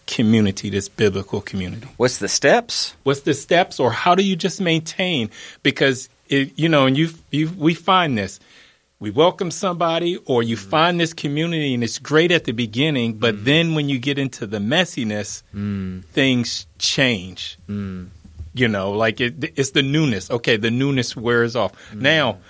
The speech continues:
Speaker 1: you know, we talked about this, what, it was a couple weeks ago.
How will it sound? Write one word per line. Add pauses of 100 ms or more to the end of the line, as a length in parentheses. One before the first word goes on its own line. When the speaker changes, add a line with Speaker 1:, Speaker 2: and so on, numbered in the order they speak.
(160)
Speaker 1:
you
know,
we
talked
about
this,
what,
it
was
a
couple
weeks
ago.